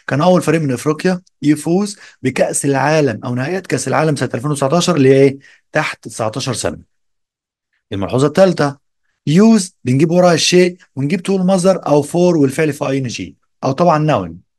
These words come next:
بمعنى يستخدم. لما أقول مثلًا ancient Egyptian،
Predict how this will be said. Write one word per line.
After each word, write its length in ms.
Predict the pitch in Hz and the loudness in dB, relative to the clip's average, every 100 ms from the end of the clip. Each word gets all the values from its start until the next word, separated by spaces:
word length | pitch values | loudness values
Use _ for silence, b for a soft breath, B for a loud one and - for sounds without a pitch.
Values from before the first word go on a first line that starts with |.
| - | -10
بمعنى 400 | 113 131 160 185 | -6 -2 0 2
يستخدم. 720 | 160 123 - 160 107 92 87 | 0 -2 -4 -6 -4 -10 -10
لما 240 | 131 123 123 | -8 -6 0
أقول 160 | 139 | 0
مثلًا 440 | 135 139 170 202 220 - _ _ _ _ _ _ _ _ | 0 0 0 0 0 -8 _ _ _ _ _ _ _ _
ancient 320 | 175 214 208 175 | 2 2 2 0
Egyptian، 560 | 120 170 180 180 180 | 2 2 2 0 0